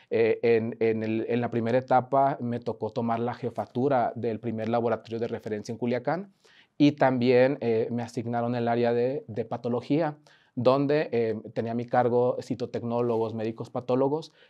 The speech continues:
principalmente para muestras, eh, cervicovaginales. Eh, posteriormente creamos otro laboratorio de referencia en Ciudad de México y luego otro en Monterrey y prácticamente, eh, eh, tuve que enfocarme al laboratorio clínico y es ahí donde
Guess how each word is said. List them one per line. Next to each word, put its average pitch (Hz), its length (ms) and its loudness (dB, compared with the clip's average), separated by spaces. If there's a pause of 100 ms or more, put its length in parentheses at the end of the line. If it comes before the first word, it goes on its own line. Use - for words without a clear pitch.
principalmente 123 920 0
para 117 260 0
muestras, 113 500 -4
eh, 117 200 -2
cervicovaginales. 107 1080 -8 (480)
Eh, 117 300 4
posteriormente 139 800 4
creamos 123 420 0
otro 135 320 4
laboratorio 120 400 4
de 123 80 4
referencia 113 460 0
en 117 60 -4
Ciudad 117 180 0
de 117 100 0
México 127 640 -2 (440)
y 117 180 2
luego 117 340 8
otro 147 240 8
en 156 60 4
Monterrey 151 680 2
y 107 140 -2
prácticamente, 110 1160 0
eh, 101 100 -12 (240)
eh, 107 220 -2
tuve 123 220 2
que 123 80 -2
enfocarme 135 520 2
al 131 40 0
laboratorio 117 440 0
clínico 131 600 0
y 120 100 0
es 110 160 -2
ahí 117 80 -2
donde 127 440 -2